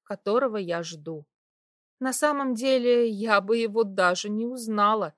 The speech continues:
если бы встретила в толпе. Так он изменился за четыре года. А даже если бы узнала,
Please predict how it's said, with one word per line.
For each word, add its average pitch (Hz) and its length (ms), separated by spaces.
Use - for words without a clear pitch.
если 185 380
бы 202 140
встретила 185 640
в - 80
толпе. 233 560
Так 262 260
он 220 160
изменился 240 720
за 180 140
четыре 202 420
года. 202 420
А 226 120
даже 208 340
если 185 360
бы 170 180
узнала, 190 680